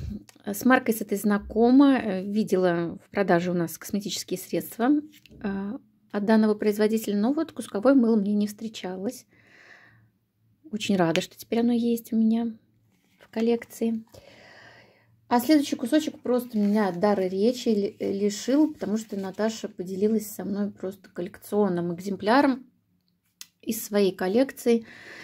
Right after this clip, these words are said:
Это, э, туалетное мыло, м, Торжество времени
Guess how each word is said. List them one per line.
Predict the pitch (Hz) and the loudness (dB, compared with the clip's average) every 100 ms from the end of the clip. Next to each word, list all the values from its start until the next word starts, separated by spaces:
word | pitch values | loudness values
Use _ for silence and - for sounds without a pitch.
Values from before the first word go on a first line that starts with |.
| - - _ | -20 -20 _
Это, | 233 233 - 220 208 - | -4 -2 2 4 4 0
э, | - 185 190 220 - - | -4 -4 -2 -4 -6 0
туалетное | 208 220 214 190 | 4 4 2 2
мыло, | 202 254 254 240 233 - - | 4 6 6 4 0 -8 -12
м, | 202 - 226 220 _ _ _ - | -10 -10 -10 -12 _ _ _ -4
Торжество | 208 208 208 202 | 0 0 2 2
времени | 180 214 254 240 220 | 6 6 6 4 2